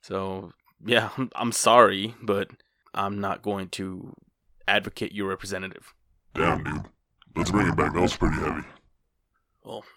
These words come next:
Speaker 1: thank you for l-, allowing me to get that off my chest. I already feel better. But actually, I think that's the point I'm gonna end this episode on.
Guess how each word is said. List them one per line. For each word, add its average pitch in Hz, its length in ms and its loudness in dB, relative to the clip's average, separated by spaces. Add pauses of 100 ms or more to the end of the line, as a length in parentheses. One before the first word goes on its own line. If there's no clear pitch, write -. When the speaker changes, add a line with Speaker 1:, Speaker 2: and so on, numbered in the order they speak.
(120)
Speaker 1:
thank 104 240 -4
you 104 120 -12
for 101 340 -6
l-, 98 220 -8 (220)
allowing 101 460 0
me 101 140 -6
to 101 60 -8
get 101 240 -6
that 101 100 -4
off 95 220 -6
my - 100 -4
chest. - 380 -6
I 92 80 -2
already 98 280 -4
feel 104 280 -2
better. 104 360 -2 (1400)
But 120 640 2
actually, 190 520 -2
I 185 60 0
think 185 300 -6
that's - 400 0 (160)
the 107 140 -6
point - 340 -4
I'm 101 120 -8
gonna 113 180 -4
end 101 460 -6
this - 260 -12
episode - 380 -10
on. 85 220 -10